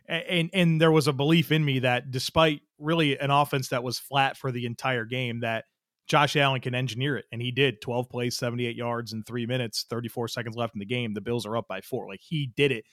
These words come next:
in circumstances where that offense wasn't clicking consistently at any point in that entire game. But when it mattered, he put it together. Um, and, I mean, he's done it time and time again. I, it, to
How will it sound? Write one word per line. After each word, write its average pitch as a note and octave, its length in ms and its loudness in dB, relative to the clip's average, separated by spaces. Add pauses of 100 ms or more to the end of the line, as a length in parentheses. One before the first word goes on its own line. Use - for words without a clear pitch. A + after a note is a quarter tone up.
(260)
in C3+ 120 -4
circumstances B2+ 680 -2
where A#2 320 -2 (320)
that C#3 160 4
offense C3+ 360 4
wasn't B2 420 0 (240)
clicking B2+ 540 -4 (640)
consistently C3 600 -2
at A#2+ 60 -2
any A#2 160 -2
point B2 220 -6
in A#2+ 80 -10
that G#2+ 120 -8
entire G#2+ 300 -8
game. G#2 220 -8
But G2 140 -12
when A#2+ 120 -2
it G#2 120 -10
mattered, B2+ 480 -2 (500)
he - 140 -2
put C3 180 0
it A2+ 80 -6
together. G#2+ 420 -6 (540)
Um, A#2 540 -2
and, C3+ 200 -6
I E3 60 -2
mean, D#3+ 180 0
he's D#3 220 -2
done C3+ 140 2
it A2 80 -8
time G#2 240 -10
and G2 80 -14
time F2+ 200 -14
again. F2 220 -20 (440)
I, C3 180 -2
it, E3+ 120 -10 (280)
to C#3+ 180 2